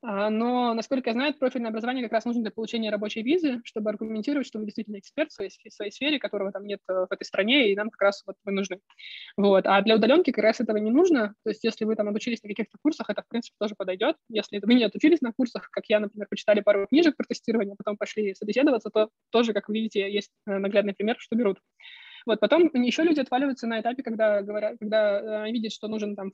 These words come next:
fluent английский, а, говорят: «Вот, там, advanced или даже fluent», да. А, многие тоже боятся,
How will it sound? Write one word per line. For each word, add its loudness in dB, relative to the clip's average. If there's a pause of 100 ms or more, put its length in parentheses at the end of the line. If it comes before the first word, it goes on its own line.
fluent 2
английский, 0 (420)
а, -2
говорят: 0
«Вот, -2
там, -6
advanced -4
или -6
даже -6
fluent», 0
да. 0 (460)
А, -6
многие 4
тоже 4
боятся, 0